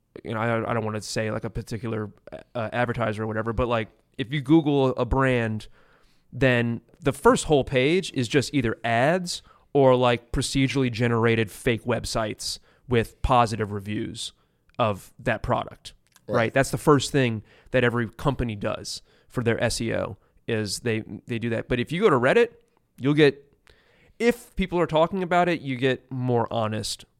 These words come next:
Speaker 1: stuff because people
Speaker 2: Right.
Speaker 1: will be like, "I wore those shoes and they fucking suck," or, "I tried that product and they didn't give me a refund," or whatever, you know, whatever it is.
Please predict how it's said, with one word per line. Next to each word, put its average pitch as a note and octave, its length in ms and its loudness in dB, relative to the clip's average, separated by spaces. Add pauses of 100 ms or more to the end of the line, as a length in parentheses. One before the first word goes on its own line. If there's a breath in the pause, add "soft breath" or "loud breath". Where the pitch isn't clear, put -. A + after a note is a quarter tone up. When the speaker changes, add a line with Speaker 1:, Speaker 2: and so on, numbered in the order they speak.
(140)
Speaker 1:
stuff - 420 -6
because B2 240 0
people - 200 -2
Speaker 2:
Right. A#2 80 -2
Speaker 1:
will A2+ 100 0
be A2+ 160 -2
like, A2 340 -4 (400 soft breath)
"I A#2+ 120 2
wore C3 200 8
those B2+ 200 2
shoes B2+ 260 -4
and A2+ 60 -4
they A2 60 -4
fucking A#2 300 -4
suck," - 380 -6
or, A2+ 280 -2
"I A#2 80 0
tried A#2 340 0
that A2+ 140 -2
product A2+ 460 0
and G#2+ 300 -4
they A2 140 0
didn't G#2+ 220 -4
give G#2+ 120 -6
me G#2 100 -6
a G#2+ 80 -6
refund," G#2 420 -10
or A2 60 -6
whatever, A#2+ 400 0
you C3+ 140 -6
know, A2+ 120 -4
whatever A#2+ 380 2
it A2+ 60 -4
is. A2 280 -8